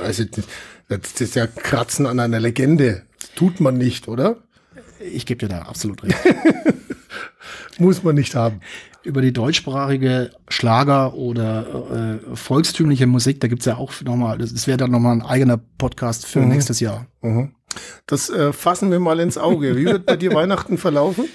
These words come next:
Speaker 2: Ähm, klassisch. Es gibt einen Weihnachtsbaum, es gibt Kartoffelsalat und Würstel, es gibt einen Glühwein, Geschenke auspacken und, äh,
Speaker 1: Jingle Bells.
Speaker 2: Nee, Last Christmas von,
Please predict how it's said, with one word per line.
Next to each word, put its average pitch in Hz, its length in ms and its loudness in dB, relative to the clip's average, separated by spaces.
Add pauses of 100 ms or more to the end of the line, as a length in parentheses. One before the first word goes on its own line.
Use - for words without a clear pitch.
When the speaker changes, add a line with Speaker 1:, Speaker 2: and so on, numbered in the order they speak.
(880)
Speaker 2:
Ähm, 170 320 2
klassisch. 123 480 2
Es 139 100 -6
gibt 151 140 -2
einen 143 100 0
Weihnachtsbaum, 147 760 0
es 135 200 -4
gibt - 480 -4
Kartoffelsalat 135 680 0
und 131 120 2
Würstel, 147 580 2 (140)
es 131 140 -6
gibt 147 200 -2
einen 143 100 0
Glühwein, 131 720 2 (720)
Geschenke 139 420 0
auspacken 117 600 -2
und, 110 380 -4
äh, 113 160 -6
Speaker 1:
Jingle 120 300 0
Bells. 110 420 -2 (680)
Speaker 2:
Nee, 147 180 2
Last 170 240 0
Christmas 175 340 2
von, 131 440 -2